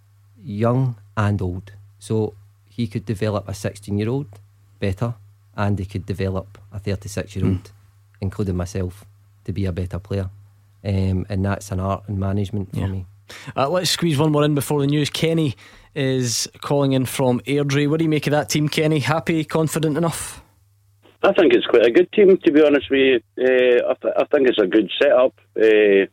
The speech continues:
Speaker 3: I like the, if the idea of Andy Robertson as a left midfield. I quite like that setup, but as you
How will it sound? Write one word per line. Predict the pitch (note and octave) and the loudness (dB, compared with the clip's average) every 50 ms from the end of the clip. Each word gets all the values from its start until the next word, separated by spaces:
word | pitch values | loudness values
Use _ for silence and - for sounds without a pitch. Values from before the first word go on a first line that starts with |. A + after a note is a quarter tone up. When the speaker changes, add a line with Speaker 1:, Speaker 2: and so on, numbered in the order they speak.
| _ _ _ _ _ _ _ - - - - - - _ | _ _ _ _ _ _ _ -20 -20 -20 -20 -20 -2 _
Speaker 3:
I | B2 | 4
like | B2 C3 C3+ A2 - - | 4 4 4 2 0 4
the, | A2+ A2+ G#2+ G#2+ G#2 G2+ F#2+ E2+ - _ _ _ | 4 6 6 6 6 4 2 2 0 _ _ _
if | - - - - G2+ - | -14 -4 -2 -2 -2 0
the | - A#2+ A#2 | 2 2 4
idea | A#2+ A#2 G#2+ A#2 C3+ A#2+ | 4 2 4 4 4 4
of | A2+ - | 4 4
Andy | B2 B2+ A#2+ G#2 | 4 2 4 4
Robertson | F#2+ G#2+ A2 G2+ G2+ - F#2 F#2 F2 | 4 4 4 2 0 -2 0 0 0
as | F2+ | 2
a | F2+ | 2
left | E2 G2+ G2+ - - | 2 2 2 2 2
midfield. | G#2 F#2 - - C#3+ D3 D#3 C3 | 0 0 2 2 2 4 4 2
I | - | 2
quite | - C3+ A#2 G#2+ | 2 2 4 4
like | G#2+ C3 D3 C#3 - | 4 2 2 2 2
that | C3+ B2+ G#2+ - - | 2 2 2 2 2
setup, | B2+ A#2+ A#2+ A#2+ A2+ F#2 | 2 2 2 2 2 2
but | A#2 G#2+ | 2 2
as | G#2+ A2 G2 - | 2 0 -2 -6
you | A2 | -8